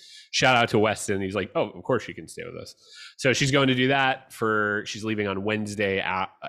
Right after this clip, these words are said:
after the fourth. So, and she'll be gone till Sunday. And then it, the f-, beginning week in August, she, uh, which is pretty much exactly a month from when she's going to Austin, she's going up to Canada for, um,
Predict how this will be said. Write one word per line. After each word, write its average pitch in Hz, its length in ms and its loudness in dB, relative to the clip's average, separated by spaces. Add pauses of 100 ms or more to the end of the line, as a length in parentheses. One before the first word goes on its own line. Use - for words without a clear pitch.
(140)
after 95 340 -6
the 90 100 -8
fourth. 85 480 -6 (140)
So, - 180 -10
and 87 180 -6
she'll 87 140 -8
be 87 80 -6
gone 85 200 -6
till - 120 -10
Sunday. 85 600 -6 (320)
And 101 140 -2
then 95 360 0
it, 95 160 -4
the 92 60 -4
f-, - 200 -12
beginning 117 440 0
week 113 260 0
in 98 100 -2
August, 98 800 -2 (320)
she, - 260 -6
uh, 90 200 0
which 92 240 -4
is 85 100 -6
pretty 113 240 -2
much 95 220 -2
exactly 92 420 -2
a 90 60 -2
month 92 420 -8
from 90 120 -8
when 87 100 -6
she's - 180 -16
going 90 160 -8
to 85 60 -6
Austin, 90 400 -6
she's 92 180 -10
going 90 180 -6
up 87 120 -10
to 82 80 -8
Canada 95 580 -4
for, 78 300 -6 (120)
um, 82 300 -8